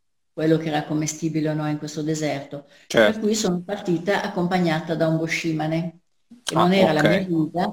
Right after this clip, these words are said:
Speaker 1: ma era semplicemente una persona, eh, che mi doveva indicare che cosa si poteva o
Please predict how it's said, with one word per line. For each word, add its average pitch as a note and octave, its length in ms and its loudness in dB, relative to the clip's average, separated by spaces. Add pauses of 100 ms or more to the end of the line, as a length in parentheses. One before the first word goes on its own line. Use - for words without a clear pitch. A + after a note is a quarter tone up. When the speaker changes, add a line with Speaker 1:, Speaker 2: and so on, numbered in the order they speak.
(380)
Speaker 1:
ma G3 100 -4
era D#3+ 100 2
semplicemente F3 560 -2
una D3 100 -8
persona, E3+ 720 -4 (360)
eh, D#3 280 -2
che F3 120 -6
mi E3+ 120 4
doveva E3 260 2
indicare E3+ 580 0
che - 160 -14
cosa D3 260 -6
si - 160 -8
poteva D3+ 380 -6
o - 20 -4